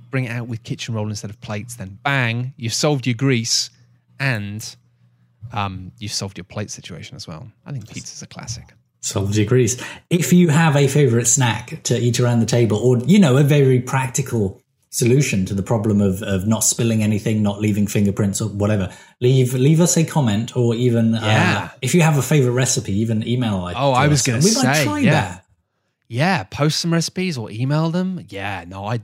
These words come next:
Speaker 1: I would definitely, if I get some recipes that sound hot, I'm gonna,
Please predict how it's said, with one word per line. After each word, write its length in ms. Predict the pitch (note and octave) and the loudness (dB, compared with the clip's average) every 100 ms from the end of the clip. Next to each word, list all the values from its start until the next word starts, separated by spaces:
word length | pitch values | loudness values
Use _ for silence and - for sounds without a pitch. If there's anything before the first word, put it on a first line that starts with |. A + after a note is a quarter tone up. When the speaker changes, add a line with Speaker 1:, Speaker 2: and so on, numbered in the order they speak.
| - | -4
Speaker 1:
I 100 | B2 | -4
would 180 | A2 G2+ | -4 -4
definitely, 500 | B2+ - G#2+ F#2+ F#2+ _ _ | -6 -6 -10 -14 -16 _ _
if 120 | A2+ A2+ | -10 -4
I 100 | A#2 | -4
get 140 | A#2 | -4
some 160 | A#2+ A2 | -6 -6
recipes 320 | G#2+ - G#2 | -6 -8 -10
that 100 | G#2+ | -10
sound 240 | - F#2+ | -10 -10
hot, 280 | F2+ A2 F#2+ F#2+ | -10 -8 -8 -8
I'm 140 | G#2+ | -10
gonna, 260 | F#2+ F2+ | -10 -12